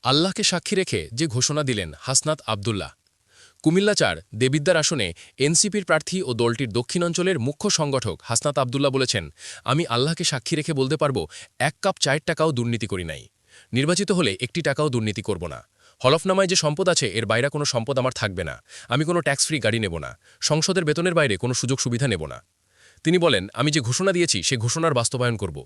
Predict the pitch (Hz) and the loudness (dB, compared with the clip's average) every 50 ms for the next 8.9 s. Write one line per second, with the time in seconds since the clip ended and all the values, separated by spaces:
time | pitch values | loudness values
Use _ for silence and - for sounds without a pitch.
0 | _ - 135 131 - - 104 78 69 67 64 55 - _ _ _ _ - - - | _ -2 0 0 0 0 -2 -2 -6 -8 -14 -14 -16 _ _ _ _ -20 -20 -20
1 | - - - 165 165 196 185 196 190 - 151 - 180 165 180 170 - - 185 131 | -14 -6 -2 0 2 4 4 4 4 2 0 -2 -2 -2 -4 -2 -2 -2 -2 0
2 | 127 139 113 85 71 65 - _ _ _ _ - 127 135 147 175 160 143 147 - | 0 0 0 -2 -4 -10 -14 _ _ _ _ 0 0 2 4 4 4 4 2 2
3 | - - 87 64 - _ - - _ - 131 131 143 147 107 107 127 151 147 - | -2 -8 -8 -8 -10 _ -20 -18 _ -2 0 2 2 2 2 2 2 2 2 2
4 | 170 165 165 143 - 147 139 135 117 135 - - 90 69 - - _ _ - - | 0 2 2 2 2 2 0 2 2 0 0 -2 -4 -4 -6 -16 _ _ -20 -18
5 | - - 147 151 170 165 151 147 - - 165 - 175 - 139 151 147 135 131 - | -6 0 0 2 4 4 4 2 2 0 -2 -2 0 0 2 2 2 0 -2 -4
6 | 76 64 - _ _ _ _ - 104 117 131 156 156 151 151 139 - - 147 151 | -6 -10 -14 _ _ _ _ -2 2 2 4 4 4 4 2 2 2 2 0 0
7 | 139 110 101 107 127 - 139 113 101 113 113 117 110 104 98 82 85 90 107 123 | 0 0 0 0 0 0 0 0 0 0 2 2 2 2 2 -2 -4 -4 -2 -4
8 | 139 - 139 123 - 135 127 - - 110 107 123 131 123 120 110 101 - | -4 -4 -4 -4 -2 -2 -2 0 0 0 2 2 4 4 4 2 2 -2